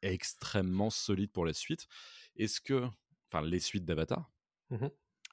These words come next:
Speaker 1: euh, est-ce que d'autres, euh, studios, euh, vont se lancer aussi dans le défi d'aller dans cette direction ? À voir.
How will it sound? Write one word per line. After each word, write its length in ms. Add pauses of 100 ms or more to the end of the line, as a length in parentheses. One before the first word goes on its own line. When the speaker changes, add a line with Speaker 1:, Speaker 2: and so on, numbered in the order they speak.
(140)
Speaker 1:
euh, 640
est-ce 200
que 80
d'autres, 680 (180)
euh, 540
studios, 800
euh, 160
vont 180
se 160
lancer 280
aussi 280
dans 120
le 60
défi 400 (540)
d'aller 480
dans 120
cette 180
direction ? 460 (520)
À 100
voir. 380